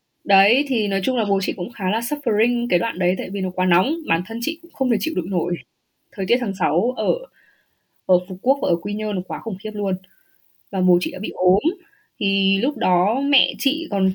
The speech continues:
chăm bố chị như kiểu là đặt áp lực lên chị là,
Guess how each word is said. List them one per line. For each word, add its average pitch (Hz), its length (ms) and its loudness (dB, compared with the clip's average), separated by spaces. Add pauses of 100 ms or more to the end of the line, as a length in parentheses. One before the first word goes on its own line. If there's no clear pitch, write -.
chăm 240 360 4
bố 190 240 4
chị - 440 -4 (300)
như 240 220 -2
kiểu 160 180 2
là 175 260 0 (220)
đặt 190 200 0
áp 311 180 2
lực 269 220 4
lên 233 200 2
chị - 200 -2
là, 180 420 -2